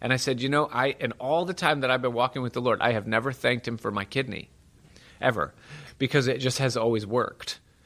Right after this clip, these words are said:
And because it has always worked, I've taken it for granted, and I've enjoyed it without giving any thought to its place or function. And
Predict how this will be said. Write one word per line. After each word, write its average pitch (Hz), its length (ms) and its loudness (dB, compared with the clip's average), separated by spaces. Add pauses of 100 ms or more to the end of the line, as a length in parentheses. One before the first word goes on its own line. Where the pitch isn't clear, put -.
(240)
And 131 120 -4
because 151 340 2
it 151 120 2
has 143 160 2
always 120 240 0
worked, 143 400 0
I've 117 160 -4
taken 131 320 0
it 98 80 -6
for 113 120 -4
granted, 127 460 2
and 113 220 -2
I've 113 160 2
enjoyed 139 420 0
it 110 200 0
without 117 340 0
giving 113 260 -2
any 127 220 -2
thought 117 380 0
to 113 180 -4
its - 260 -6 (160)
place 131 420 0
or 120 220 0
function. 104 520 -2 (920)
And 127 480 4